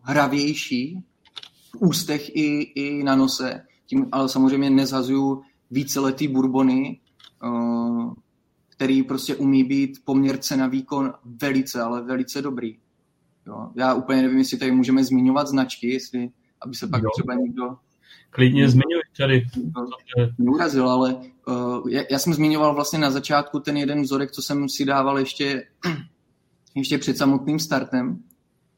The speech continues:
Speaker 1: To byl ten Rittenhouse, jo. A to je prostě čtyřletá žitná whisky, eh, která má padesát procent alkoholu, nese, nese samozřejmě to označení Bottled in Bond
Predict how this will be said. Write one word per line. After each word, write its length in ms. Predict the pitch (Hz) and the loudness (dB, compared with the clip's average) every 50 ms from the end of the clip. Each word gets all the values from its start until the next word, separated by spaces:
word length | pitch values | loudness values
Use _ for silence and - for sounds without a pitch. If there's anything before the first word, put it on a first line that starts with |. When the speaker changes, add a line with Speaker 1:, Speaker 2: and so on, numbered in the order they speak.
| _ _ _ _ _ _ | _ _ _ _ _ _
Speaker 1:
To 80 | - 160 | -2 2
byl 120 | 147 165 160 | 2 2 2
ten 200 | 160 170 170 165 | 2 2 0 2
Rittenhouse, 720 | 156 156 151 - 175 170 147 120 107 - - - - - - | 0 0 0 -2 -2 -2 -2 -2 -4 -6 -8 -14 -14 -12 -12
jo. 180 | - - - - _ _ _ - | -12 -12 -14 -18 _ _ _ -20
A 40 | 127 | -18
to 160 | - - 135 | -8 -4 -2
je 80 | 139 135 | -2 -2
prostě 380 | - - 151 147 - 190 190 | -2 -4 -6 -2 0 0 0
čtyřletá 840 | 185 - - 151 139 135 151 151 151 151 165 165 165 170 170 170 165 | 0 0 -2 -2 0 0 0 -2 -2 0 2 4 4 4 4 4 2
žitná 440 | 139 143 139 - - 156 156 175 175 | 0 -4 -6 -4 -2 0 0 0 0
whisky, 600 | 160 147 - - - - 123 117 117 - - 165 - _ _ _ _ _ _ _ _ _ _ _ _ _ - | -2 -4 -4 -6 -6 -4 -4 -4 -4 -6 -10 -14 -20 _ _ _ _ _ _ _ _ _ _ _ _ _ -6
eh, 40 | 120 117 117 117 117 117 120 120 120 120 - - | -4 -4 -4 -2 -4 -4 -4 -4 -4 -6 -10 -8
která 260 | - 135 131 135 139 | -2 0 2 4 4
má 160 | 147 156 160 | 4 2 2
padesát 480 | 156 143 139 135 135 - 151 151 151 - | 2 0 0 0 0 2 2 0 0 0
procent 300 | 151 147 - - 160 160 | -4 -6 -4 -4 -2 0
alkoholu, 540 | 131 123 120 123 139 135 139 147 160 175 190 | 0 0 0 0 -2 -2 0 0 2 2 2
nese, 300 | 180 143 131 - - 139 135 | 0 -2 -2 -4 -4 -6 -2
nese 500 | - 135 131 131 120 120 131 131 - 139 | 0 2 2 2 2 2 0 -2 -2 -2
samozřejmě 400 | 131 - 135 135 135 139 143 139 | -2 0 2 2 2 2 0 -2
to 140 | 135 151 143 | -4 -4 -4
označení 500 | 139 135 139 135 135 - 143 143 147 139 | -2 -2 -2 -2 -2 -2 -2 -2 -2 -2
Bottled 320 | 127 131 - - 139 - - | -4 -4 -4 -6 -6 -6 -4
in 200 | - 151 139 120 | -4 -4 -4 -4
Bond 360 | 110 104 107 117 143 170 | -4 -6 -10 -10 -10 -12